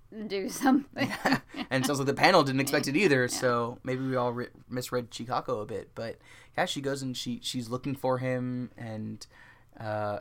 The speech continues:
Speaker 2: Ryo says that he's up in their room, and so she goes up and actually wakes him up, and they, they start chatting, and she says, "Yeah, I went and I met with my ex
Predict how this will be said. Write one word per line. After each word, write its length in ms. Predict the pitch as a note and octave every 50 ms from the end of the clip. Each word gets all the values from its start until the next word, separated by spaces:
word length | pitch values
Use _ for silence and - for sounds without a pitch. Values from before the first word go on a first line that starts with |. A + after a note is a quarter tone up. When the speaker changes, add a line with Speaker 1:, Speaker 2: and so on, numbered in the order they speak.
| - -
Speaker 2:
Ryo 260 | - A#2+ A#2+ A#2+ A#2+ A#2
says 380 | - - - A#2 A2+ A2 G#2+
that 180 | A2 A2+ G#2 A#2
he's 240 | B2 A#2+ A2+ G#2+ A#2
up 200 | A2+ A2 - A2+
in 560 | A2+ A2 A2 G#2+ G#2+ G#2+ G#2 G#2+ G#2+ - - - - _ -
their 140 | - G#2+ G#2+
room, 440 | G#2+ B2 C#3 E3 F3 F3+ F3+ F#3 E3+
and 120 | C3 A#2+
so 120 | - B2 A2
she 120 | - -
goes 200 | A2+ A#2 A2 -
up 100 | A#2 -
and 80 | A2+ A2+
actually 220 | A2+ - - A#2
wakes 180 | A2+ G#2+ G#2+ -
him 140 | - G#2 A#2+
up, 240 | C#3+ F#3 F#3 - - -
and 220 | A#2 A2+ A#2+ A#2 A#2
they, 200 | A2 - - - -
they 140 | - G#2+ G2+
start 240 | - - G#2+ E2+
chatting, 340 | - - G2+ G#2+ G#2+ A#2 C3+
and 80 | C3+ C3+
she 80 | C3
says, 160 | B2 - B2+ C3+
"Yeah, 240 | C#3+ E3+ F3 - -
I 100 | - B2
went 160 | B2 B2+ -
and 160 | - A#2+ - - - - - - - - - -
I 60 | - A2+
met 160 | A2+ A#2 -
with 140 | - - C3
my 140 | B2+ - -
ex 540 | - - - - - - - - - -